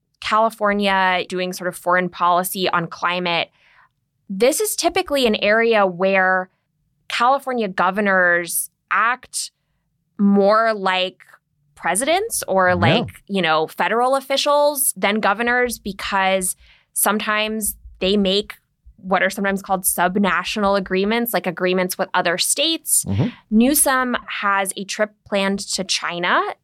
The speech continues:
Speaker 1: in a number of weeks, specifically going to talk about climate issues. That's another thing that he is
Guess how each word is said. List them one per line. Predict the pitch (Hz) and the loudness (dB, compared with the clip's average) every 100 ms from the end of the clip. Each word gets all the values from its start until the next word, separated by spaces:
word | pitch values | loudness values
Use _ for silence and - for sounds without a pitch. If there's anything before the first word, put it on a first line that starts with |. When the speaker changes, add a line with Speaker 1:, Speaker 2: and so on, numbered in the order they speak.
| _ | _
Speaker 1:
in | 226 226 226 - | 0 2 2 0
a | 190 | 0
number | 190 214 | 2 2
of | 214 190 | 2 0
weeks, | 202 233 - - - - - _ - _ - | -2 -4 -4 -2 0 -2 -8 _ -20 _ -8
specifically | - 220 220 233 240 233 233 233 | -4 0 0 0 2 2 2 -2
going | 208 196 202 208 | 0 2 2 -2
to | - 190 - | -4 -6 -6
talk | - 175 202 - | 0 0 0 -2
about | 180 170 170 165 - | -2 2 2 2 -2
climate | - 262 339 - | -4 -2 0 -2
issues. | 180 - 82 - - _ | -4 -4 -8 -10 -16 _
That's | 175 196 | -4 -2
another | 196 247 | 0 0
thing | 262 226 226 226 | 0 -2 -4 -4
that | 202 175 | -4 -4
he | - - 196 185 | -8 -10 -4 -2
is | 175 185 | 0 -2